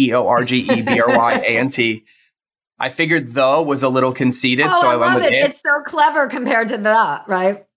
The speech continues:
Speaker 1: Yeah. Well, the only reason I don't have George
Speaker 2: We've
Speaker 1: Bryant
Speaker 2: seen
Speaker 1: is
Speaker 2: it.
Speaker 1: because some, like, seventy-eight-year-old realtor in Michigan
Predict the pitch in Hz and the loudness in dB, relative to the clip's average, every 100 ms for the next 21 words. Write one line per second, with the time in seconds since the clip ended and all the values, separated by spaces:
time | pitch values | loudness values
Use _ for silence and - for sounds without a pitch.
0 | _ - 135 - - - 165 170 175 208 | _ -4 -2 -4 -12 -4 0 2 2 2
1 | 208 190 190 180 156 160 160 160 135 120 | 2 2 0 0 0 0 0 0 -4 -2
2 | 147 170 131 139 120 113 226 214 208 143 | 0 0 -2 -6 -4 0 0 0 0 -4
3 | 143 131 - 143 135 127 - - 151 143 | -2 -4 -4 -4 -2 -2 -6 -4 -2 -2
4 | 151 139 143 131 135 127 117 127 139 139 | -2 -2 -2 -2 0 0 0 0 0 0
5 | 135 117 139 147 131 107 95 120 | -2 0 0 0 -2 -2 -4 -6